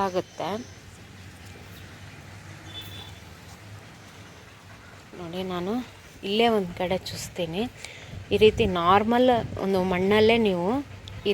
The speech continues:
ರೀತಿಯಾಗಿ ಒತ್ಬಿಟ್ಟು ಈ ರೀತಿ ಹಚ್ಚಿದ್ರೆ ಸಾಕು, ಹತ್ತುತ್ತೆ. ನಾನು ಒಂದಿಷ್ಟು ಕಟಿಂಗ್ಸನ್ನ ಮಾಡ್ಕೊಳ್ಳೋಣ ಅಂತ ಅಂದ್ಕೊಂಡಿದ್ದೀನಿ. ವಿ-, ಸಾಧ್ಯ ಆದ್ರೆ ವಿಡಿಯೋ ಹಾಕ್ತೀನಿ, ಇಲ್ಲಾಂದ್ರೆ ಹಾಕೋಕ್ಕಾಗಲ್ಲ. ಅದಕ್ಕೋಸ್ಕರ ನಿಮಗೆ ಸಿಂಪಲ್ಲಾಗಿ ತೋರಿಸ್ತಾ ಇದ್ದೀನಿ ನೋಡಿ. ಈ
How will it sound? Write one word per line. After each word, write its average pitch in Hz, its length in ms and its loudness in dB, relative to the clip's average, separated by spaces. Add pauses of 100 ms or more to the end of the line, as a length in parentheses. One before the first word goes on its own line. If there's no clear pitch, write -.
ರೀತಿಯಾಗಿ 196 500 2
ಒತ್ಬಿಟ್ಟು 196 540 -2 (840)
ಈ 226 80 2
ರೀತಿ 247 240 2
ಹಚ್ಚಿದ್ರೆ 220 400 0 (140)
ಸಾಕು, - 300 2 (280)
ಹತ್ತುತ್ತೆ. 190 540 0 (680)
ನಾನು 220 160 6 (100)
ಒಂದಿಷ್ಟು 214 400 2
ಕಟಿಂಗ್ಸನ್ನ 233 540 0 (140)
ಮಾಡ್ಕೊಳ್ಳೋಣ 196 580 2 (100)
ಅಂತ 185 160 -6 (120)
ಅಂದ್ಕೊಂಡಿದ್ದೀನಿ. 180 720 -2 (680)
ವಿ-, 196 260 4
ಸಾಧ್ಯ 202 320 6 (100)
ಆದ್ರೆ 220 180 6 (100)
ವಿಡಿಯೋ 190 320 6
ಹಾಕ್ತೀನಿ, 170 500 -2 (280)
ಇಲ್ಲಾಂದ್ರೆ 185 440 0
ಹಾಕೋಕ್ಕಾಗಲ್ಲ. 175 600 0 (140)
ಅದಕ್ಕೋಸ್ಕರ 220 560 -2
ನಿಮಗೆ 208 200 0 (100)
ಸಿಂಪಲ್ಲಾಗಿ 240 520 4
ತೋರಿಸ್ತಾ 180 360 -2
ಇದ್ದೀನಿ 160 260 -2
ನೋಡಿ. 151 160 -2 (680)
ಈ - 20 4